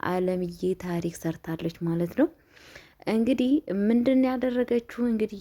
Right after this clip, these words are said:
የ-፣ የወዲት ጉዲት ክፋቷ ቀጥሏል ማለት ነው።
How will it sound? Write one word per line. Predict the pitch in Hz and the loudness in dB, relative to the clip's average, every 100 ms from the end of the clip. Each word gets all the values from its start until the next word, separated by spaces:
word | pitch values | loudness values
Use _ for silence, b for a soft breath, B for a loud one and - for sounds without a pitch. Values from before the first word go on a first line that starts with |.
| 202 | -2
የ-፣ | 208 202 180 170 - _ _ _ _ - - - - | 0 0 -2 -6 -10 _ _ _ _ -20 -20 -18 -4
የወዲት | 175 214 226 226 220 | 6 8 8 4 -2
ጉዲት | 190 196 202 180 - | -6 -6 -6 -6 -8
ክፋቷ | 220 208 226 226 233 247 285 B B B B B | -6 -4 -4 -4 -2 -4 -4 B B B B B
ቀጥሏል | - 269 285 294 285 254 | 0 0 2 2 2 2
ማለት | 220 208 202 | 0 0 -2
ነው። | 202 | -2